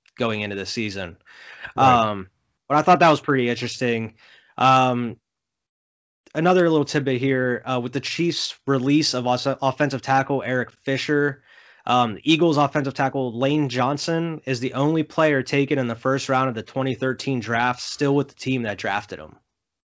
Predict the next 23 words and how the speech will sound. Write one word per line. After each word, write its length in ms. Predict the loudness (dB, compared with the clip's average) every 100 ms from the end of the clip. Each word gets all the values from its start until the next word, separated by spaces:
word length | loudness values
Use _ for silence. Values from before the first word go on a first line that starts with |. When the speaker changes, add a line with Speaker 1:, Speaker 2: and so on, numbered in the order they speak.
| -8
Speaker 2:
Damn. 800 | -6 -4 -4 -4 -4 -4 -6 -14 _ _ _ -20 -10 -2
Speaker 1:
<laughs> 680 | -2 -2 -4 -2 -2 -4 -4
Speaker 2:
Twenty 240 | 0 0
thirteen 460 | 0 -2 -2 -4 0
draft, 340 | 2 2 0
you 60 | -10
said? 380 | -6 -6 -6 -14 -18 -18 _ _ _
Speaker 1:
Yeah, 260 | -8 -4 -2
Lane 240 | 0 2 4
Johnson's 400 | 4 4 0 0
the 100 | 0
only 180 | 0
person 460 | 0 2 0 -2 -4
that 220 | -4 -4 _ _
was 140 | -8 -2
drafted 460 | 2 0 0 -6
then 420 | -4 -4 -6 -12 -18 _ _ _ _ -6
that's 160 | -6
still 220 | 0 0
with 120 | 0 -2
their 80 | -6
same 280 | -4 -4 -6
team. 360 | -8 -8 -12